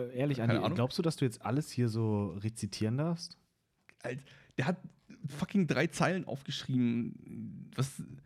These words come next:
Speaker 2: ich, ich will's mir jetzt nicht mit <laughs> verscherzen. Vielleicht ist er der Pate der
Speaker 1: Ey,
Speaker 2: Moderatoren und
Speaker 1: am besten,
Speaker 2: Ja.
Speaker 1: ähm, du, also echt jetzt, am besten wir,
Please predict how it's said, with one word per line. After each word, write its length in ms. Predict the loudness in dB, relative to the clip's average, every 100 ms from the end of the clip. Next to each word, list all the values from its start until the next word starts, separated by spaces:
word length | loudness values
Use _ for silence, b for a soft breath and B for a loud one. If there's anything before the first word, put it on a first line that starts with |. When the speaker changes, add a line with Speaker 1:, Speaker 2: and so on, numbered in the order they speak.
| b
Speaker 2:
ich, 160 | 0 2
ich 80 | 4
will's 180 | 4 4
mir 60 |
jetzt 100 | 2
nicht 100 | 4
mit 120 | 4 2 _ 6 10
<laughs> 280 | 10 10 6
verscherzen. 720 | -2 -4 2 4 4 2 2
Vielleicht 220 | 2 2
ist 80 | 4
er 60 | 2
der 80 | 2
Pate 340 | 2 0 0
der 80 | 2
Speaker 1:
Ey, 40 |
Speaker 2:
Moderatoren 580 | 4 4 4 2 4 4
und 420 | 4 2 0 -6 -10 _
Speaker 1:
am 120 | 0
besten, 600 | 2 0 0 2 2 2
Speaker 2:
Ja. 120 | 4 4
Speaker 1:
ähm, 500 | 4 4 4 4 0 B B B
du, 460 | -4 2 2 2 -2 -14 _
also 300 | -4 0 -2 -4 -14 _
echt 240 | -4 -2 0
jetzt, 220 | 0 0
am 100 | 0
besten 640 | 0 0 0 2 2 0
wir, 960 | 0 2 4 2 2 2 2 2 0